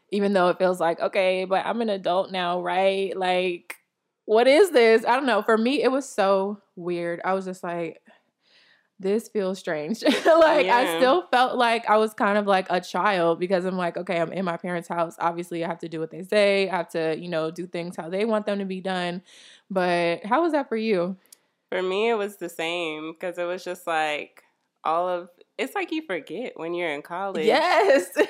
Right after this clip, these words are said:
Speaker 2: Like, what you did in high school, like,
Speaker 1: Mm-hmm.
Speaker 2: what you, not really, like, put up with, but just, like, how you were and, like,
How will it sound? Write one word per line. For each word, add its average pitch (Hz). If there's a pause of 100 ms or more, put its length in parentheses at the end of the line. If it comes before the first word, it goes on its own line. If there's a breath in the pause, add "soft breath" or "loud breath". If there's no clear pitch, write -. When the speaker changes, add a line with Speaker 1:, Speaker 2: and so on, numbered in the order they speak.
(120)
Speaker 2:
Like, 185
what 185
you 208
did 170
in 160
high 196
school, 139
like, 175
Speaker 1:
Mm-hmm. 196
Speaker 2:
what 196
you, 196
not 262
really, 214
like, 170
put 190
up 185
with, 208
but 196
just, 190
like, 170
how 190
you 196
were 165
and, 151 (380 soft breath)
like, 147